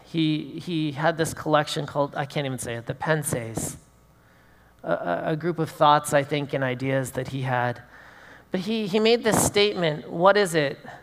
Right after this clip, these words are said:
then, that the desire and this inability proclaim to us? But there, there was once man, a true happiness of which there now remained to him only the mark and empty trace,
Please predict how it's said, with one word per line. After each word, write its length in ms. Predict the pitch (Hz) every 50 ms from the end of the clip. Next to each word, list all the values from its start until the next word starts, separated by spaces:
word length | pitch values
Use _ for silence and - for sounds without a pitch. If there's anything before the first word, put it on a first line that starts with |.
| - _
then, 360 | - 202 165 156 165 165 160
that 160 | 165 160 160 -
the 60 | 156
desire 680 | 156 156 156 165 165 170 185 185 185 190 190 - - - -
and 180 | 156 151 151
this 140 | 147 139 -
inability 560 | 160 170 180 175 180 170 160 160 151 147 139
proclaim 480 | 127 - 139 143 - 160 156 156 156 151
to 180 | - 143 135
us? 420 | 131 123 117 117 117 - - - - - - - - - - - - _
But 160 | - 156 -
there, 340 | - 160 160 165 175 - 165
there 200 | 147 151 151 151
was 240 | 147 147 147 131 139
once 340 | 151 160 170 185 196 - -
man, 340 | 185 175 170 160 151 147 143
a 60 | 131
true 220 | - - 175 175
happiness 600 | 165 170 170 165 165 - 175 156 139 135 131 - -
of 120 | 135 120
which 280 | 131 143 143 - - -
there 140 | - 165 156
now 240 | 156 151 147 139
remained 500 | 135 135 131 135 143 156 160 160 160 156
to 240 | - - 208 214 220
him 360 | 180 - - 139 131 127 131 -
only 220 | - 147 151 160 160
the 120 | 147 143
mark 420 | 135 135 135 139 147 156 156 -
and 80 | 143 127
empty 280 | 123 127 127 - 139 131
trace, 640 | - - - 131 120 120 120 113 - - - -